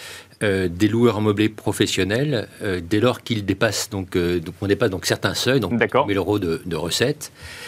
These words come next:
Speaker 1: Euh, et que, euh, donc on exerce cette activité, euh, à titre principal.
Speaker 2: D'accord.
Speaker 1: On peut être soumis aux cotisations de sécurité sociale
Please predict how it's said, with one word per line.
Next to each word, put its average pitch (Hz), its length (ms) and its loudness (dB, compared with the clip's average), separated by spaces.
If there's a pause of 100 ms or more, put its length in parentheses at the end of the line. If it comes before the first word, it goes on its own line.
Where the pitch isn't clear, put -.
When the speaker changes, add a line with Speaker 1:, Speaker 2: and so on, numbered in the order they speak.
(340)
Speaker 1:
Euh, 90 460 0 (140)
et 104 160 2
que, 101 560 4
euh, 85 100 -2
donc 95 180 -4
on 90 120 0
exerce 90 460 -2
cette - 200 -6
activité, 87 560 -2
euh, 82 340 -4
à 95 80 -10
titre - 280 -10
principal. 113 640 -2 (100)
Speaker 2:
D'accord. 120 480 2
Speaker 1:
On 104 60 -4
peut 117 180 0
être 117 240 0
soumis 117 300 2
aux 143 40 2
cotisations 110 380 2
de 95 140 2
sécurité 90 480 -2
sociale 135 640 0